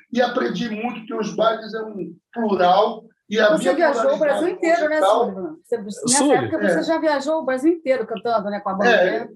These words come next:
Speaker 2: Uma relação
Speaker 1: isso.
Speaker 2: muito forte
Speaker 1: Eu via-,
Speaker 2: de banda.
Speaker 1: eu viajei o Brasil três, quatro vezes,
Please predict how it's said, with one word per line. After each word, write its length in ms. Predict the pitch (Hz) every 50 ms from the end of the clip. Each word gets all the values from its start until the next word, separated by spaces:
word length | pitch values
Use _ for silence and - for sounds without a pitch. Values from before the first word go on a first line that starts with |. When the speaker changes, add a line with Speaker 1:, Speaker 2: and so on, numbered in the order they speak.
| - _
Speaker 2:
Uma 100 | - 226
relação 360 | 208 240 247 247 240 233 220 -
Speaker 1:
isso. 80 | 285
Speaker 2:
muito 180 | 320 320 - -
forte 300 | 311 294 - - - 262
Speaker 1:
Eu 40 | -
via-, 80 | -
Speaker 2:
de 60 | 208
banda. 300 | 190 196 180 175 165 165 -
Speaker 1:
eu 200 | 240 240 240 233
viajei 560 | 269 277 277 269 254 233 - - 254 254 269
o 100 | 262 247
Brasil 560 | 196 233 226 202 202 - - 247 247 233 220 -
três, 300 | - 240 262 254 - -
quatro 340 | - 240 233 - 220 196 151
vezes, 360 | 160 202 214 220 214 208 -